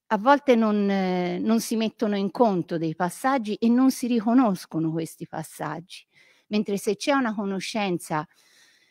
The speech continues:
eh, eh, all'inizio, insomma, di quella che è il nostro cammino come, come donna, come,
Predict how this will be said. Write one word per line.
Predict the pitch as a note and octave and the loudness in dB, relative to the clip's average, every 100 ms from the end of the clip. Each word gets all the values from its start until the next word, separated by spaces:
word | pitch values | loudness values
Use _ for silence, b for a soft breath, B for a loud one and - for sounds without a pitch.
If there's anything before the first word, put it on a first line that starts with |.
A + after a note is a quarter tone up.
| b _ | b _
eh, | G3 | 0
eh, | F3+ D#3+ D3 C#3+ D3+ D#3+ E3+ F#3 F3 F3 E3+ D#3+ E3 E3+ - _ _ _ _ _ _ A3+ - _ _ _ _ _ _ _ _ _ _ _ _ | 2 4 2 -2 -6 -8 -10 -8 -4 -2 -2 -2 -4 -8 -14 _ _ _ _ _ _ -20 -20 _ _ _ _ _ _ _ _ _ _ _ _
all'inizio, | G3 G3 F#3+ A#3+ A#3 - D#3 | -4 0 4 4 2 -2 -4
insomma, | E3 F#3+ F3 | -2 -2 -2
di | E3 E3+ | -2 0
quella | F#3 F3 | 0 -2
che | E3+ E3+ | -2 0
è | E3+ F3+ - - | 0 0 -6 -16
il | - G3 | -6 -2
nostro | G3 G#3 - F3+ | 0 -2 -2 -4
cammino | E3 F3+ G3+ G#3 E3+ D3 | 0 0 2 0 0 -2
come, | E3 E3+ D#3 D#3 D#3 B B B B | -2 0 2 0 -4 B B B B
come | G3+ F#3 E3+ | -4 -2 -2
donna, | E3+ F#3+ G3 F3 D#3+ | 4 4 4 2 0
come, | F3 F3+ E3+ E3 | 2 2 4 4